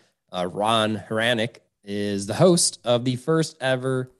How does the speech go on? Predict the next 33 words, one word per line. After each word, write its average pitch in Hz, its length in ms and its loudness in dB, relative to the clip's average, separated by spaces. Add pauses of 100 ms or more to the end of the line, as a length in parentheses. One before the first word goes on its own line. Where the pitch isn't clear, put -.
(160)
cable 101 500 -4
quiz 87 280 -14
show. 80 260 -14
So 92 140 -12
it's - 80 -8
gonna 110 100 -8
be 98 40 -6
a 95 60 -6
rapid 113 320 0
fire 107 280 2
game 120 320 -2
show 117 340 0
on 98 120 -2
industry 117 320 -8
topics 107 420 -4
such - 160 -2
as, 87 240 -6 (380)
um, 80 280 -6 (140)
you 87 60 -18
know, 85 60 -8
powering, 104 560 0
wireless, 101 560 -2
doxis, 98 560 -4
fiber, 98 640 -2 (280)
uh, 85 280 -4
and, 87 220 -6
and, 85 160 -8
and 85 200 -14
much 98 300 -8
more. 104 540 2 (340)
And 92 320 -4
whoever 120 320 2
wins, 143 560 2